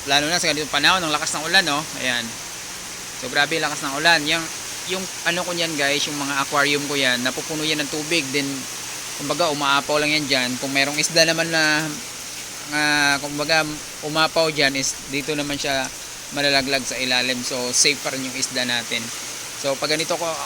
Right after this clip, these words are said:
pag ganito kalakas yung ulan, so ilang araw na nag-uulan-ulan ng, nag-uulan na, ano,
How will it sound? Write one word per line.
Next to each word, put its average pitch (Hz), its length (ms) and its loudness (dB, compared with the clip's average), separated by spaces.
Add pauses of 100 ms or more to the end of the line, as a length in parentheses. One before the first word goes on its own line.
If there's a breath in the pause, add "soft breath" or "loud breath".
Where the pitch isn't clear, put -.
(220)
pag 151 100 -2
ganito 160 200 -2
kalakas 165 400 0
yung 170 100 -8
ulan, 180 380 6
so 165 160 -2
ilang 151 180 -2
araw 147 300 2
na 151 160 0
nag-uulan-ulan 147 800 -2
ng, 147 420 -2 (540)
nag-uulan 165 480 2
na, 156 140 2 (760)
ano, 156 300 0